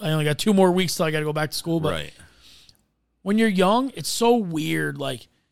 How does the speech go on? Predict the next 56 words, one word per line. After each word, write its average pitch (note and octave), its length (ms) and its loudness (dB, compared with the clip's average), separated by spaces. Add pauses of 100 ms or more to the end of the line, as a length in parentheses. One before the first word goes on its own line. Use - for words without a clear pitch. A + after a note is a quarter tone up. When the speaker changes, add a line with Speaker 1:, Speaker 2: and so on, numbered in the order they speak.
(260)
Speaker 1:
at F3 100 -4
some C#4 240 -2
point, F3+ 200 -2
probably D#4+ 220 -4
around, A#3+ 180 -2
like, F#3 160 -4
tenth F3 280 -4
grade, E3+ 440 -6
you D#3 120 -8
decide, D#3 500 -4
like, C#3 200 -6 (140)
"I E3+ 100 -2
wanna E3 240 2
go C3 100 -4
back B2+ 200 -8
to - 60 -10
school." A#2 380 -10
Speaker 2:
Right. F#3 340 -8 (420)
Speaker 1:
Because E3 420 2 (120)
all F#3 220 8
my G3 160 4
friends D#3+ 340 0
are D3+ 80 -2
there. C#3+ 360 -2
Speaker 2:
Yeah. C#3 120 -2 (920)
Speaker 1:
You F#3 140 2
know, F#3 140 6
people G3 240 2
you F#3 80 2
haven't F3+ 200 2
seen F3+ 280 -2
all E3+ 160 4
summer, D3+ 580 -2
or D3 80 0
you, D3 300 -6
or E3 80 0
you D3+ 140 -2
worked D3+ 360 -6
all D#3+ 140 -4
summer. D#3 380 -4
Now D3+ 80 -2
you D3+ 140 -4
just D3+ 140 -4
wanna D#3 140 -4
get D3 120 -6
back D3 240 -4
to C3+ 60 -10
hanging D3+ 260 -6
around D3+ 220 -6
your C#3+ 80 -8
buddies C#3+ 320 -6
every C#3+ 180 -6
Speaker 2:
The C#3 60 -6
Speaker 1:
day. C#3 160 -4
Speaker 2:
classes, C3+ 440 -6
uh, G#2+ 160 -10